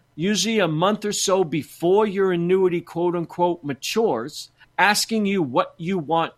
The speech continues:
to do. If you do nothing, it will automatically renew into a new miga for the same number of years. So if you buy a three-year,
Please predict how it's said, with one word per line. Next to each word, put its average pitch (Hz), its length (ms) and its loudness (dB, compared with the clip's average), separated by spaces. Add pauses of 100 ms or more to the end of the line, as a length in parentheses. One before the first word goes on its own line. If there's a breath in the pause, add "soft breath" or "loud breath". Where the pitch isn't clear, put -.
(100)
to 160 120 -8
do. 127 360 -6 (520 soft breath)
If 156 200 -2
you 180 140 -2
do 185 320 0
nothing, 175 800 0 (160)
it 185 120 0
will 180 220 2
automatically 170 800 2
renew 147 520 0
into 143 360 -4
a 131 80 -2
new 185 520 0 (220 soft breath)
miga 165 640 2 (200 soft breath)
for 175 120 -6
the 151 120 -4
same 185 420 2
number 160 400 0
of 131 100 -6
years. 160 380 -2
So - 240 -8
if 131 140 -6
you 127 60 -6
buy 131 180 -2
a 120 80 -2
three-year, 220 680 -4